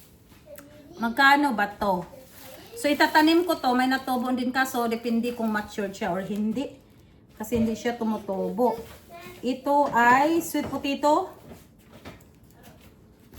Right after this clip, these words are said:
Sweet potato leaves ay seven ninety-one. So, mga three hundred fifty, three hundred to four hundred roughly, piso. Ang isang, so magkano dyan? Sa amin, tinatanim to eh.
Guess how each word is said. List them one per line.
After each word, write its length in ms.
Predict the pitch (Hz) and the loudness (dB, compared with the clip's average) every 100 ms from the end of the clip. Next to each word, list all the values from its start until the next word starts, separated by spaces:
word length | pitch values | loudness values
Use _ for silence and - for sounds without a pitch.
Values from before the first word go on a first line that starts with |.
| - | -4
Sweet 160 | 320 | -2
potato 400 | 285 302 302 294 | -2 -2 0 2
leaves 240 | 285 302 - | 2 2 4
ay 240 | 262 294 | 4 4
seven 400 | - 285 277 294 | 4 2 4 4
ninety-one. 960 | 277 285 277 277 285 285 247 269 254 240 | 4 0 -2 -2 -2 -2 2 2 2 0
So, 160 | 269 | -2
mga 240 | 233 233 233 | 0 -2 -2
three 240 | 269 294 | -2 0
hundred 800 | 294 277 277 269 277 294 302 233 - - - - | 4 4 4 2 2 2 2 -2 -10 -20 -20 -12
fifty, 720 | 302 320 - 302 302 311 359 - - - - - - - - - - | -4 -4 -2 0 2 2 0 -8 -20 -20 -20 -20 -20 -20 -20 -20 -8
three 160 | 254 | 0
hundred 400 | 277 277 285 247 | 4 4 2 -2
to 480 | - 247 240 233 233 233 - 262 | 0 2 4 4 2 0 -8 -2
four 160 | 247 | 2
hundred 320 | 240 240 214 202 202 | 2 2 -2 -4 0
roughly, 400 | 214 214 233 175 | 0 0 -4 -6
piso. 560 | - 269 262 - - - - - | -2 0 0 -2 -6 -6 -16 -8
Ang 160 | 220 226 | -4 -2
isang, 560 | 233 - 240 277 320 - - - - - - - - | -2 0 2 2 0 -4 -16 -16 -18 -18 -20 -20 -14
so 80 | - | -4
magkano 480 | 240 240 277 294 277 - | -4 4 4 4 0 0
dyan? 320 | 247 226 208 | 0 2 0
Sa 240 | 208 202 | 0 0
amin, 160 | 226 254 | 0 -2
tinatanim 560 | 226 214 208 214 214 | -2 -2 -4 -4 -6
to 160 | 208 202 | -8 -8
eh. 160 | 208 | -8